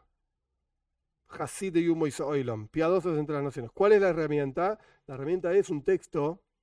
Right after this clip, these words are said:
que está explicado en otros videos, no acá, esta cosa que yo escri-, escribo acá, que no voy a explicar todos los detalles porque se va a hacer muy largo, pero el texto Hasidiche de, este,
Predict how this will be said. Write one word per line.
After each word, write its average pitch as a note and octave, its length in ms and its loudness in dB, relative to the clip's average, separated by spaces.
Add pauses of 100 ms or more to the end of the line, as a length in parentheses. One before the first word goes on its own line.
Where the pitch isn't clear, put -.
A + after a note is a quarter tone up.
(480)
que - 80 -18
está D3+ 140 -8
explicado D3 340 -6
en C#3+ 80 -2
otros F3+ 280 -4
videos, C3+ 600 -6
no D#3+ 240 -4
acá, D3 440 -6 (480)
esta C#3 280 -12
cosa C3+ 240 -10
que B2+ 60 -12
yo C3 100 -10
escri-, C#3+ 260 -12 (160)
escribo D3 240 -8
acá, E3+ 220 -6
que D3+ 100 -8
no C#3 220 2
voy F#3+ 100 6
a - 40 4
explicar E3 280 -2
todos D#3+ 140 0
los C3+ 80 4
detalles D#3 360 -2
porque C3+ 280 -6
se C#3 100 -12
va D3 60 -8
a - 20 -8
hacer C#3 140 -10
muy D#3 240 2
largo, F#3 520 0 (1300)
pero D3+ 160 0
el D3+ 160 -4
texto F#3+ 720 2 (560)
Hasidiche E3 880 -8
de, B2 640 -10
este, - 240 -14